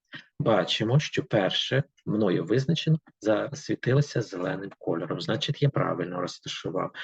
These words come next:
Усі інші я розташував неправильно, відповідно, вони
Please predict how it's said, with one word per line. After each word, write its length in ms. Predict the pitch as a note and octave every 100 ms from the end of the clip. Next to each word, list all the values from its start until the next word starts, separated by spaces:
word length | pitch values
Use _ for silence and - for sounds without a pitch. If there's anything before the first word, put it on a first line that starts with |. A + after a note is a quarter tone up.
| - -
Усі 400 | - - A#2 -
інші 380 | C3 D#3+ - A2+
я 120 | G2+
розташував 680 | G#2+ - - - G2 G2+ A2+
неправильно, 600 | A2 - F2+ F2 G2+ C3+
відповідно, 580 | - - - - - D#2
вони 300 | F2 E2 A#2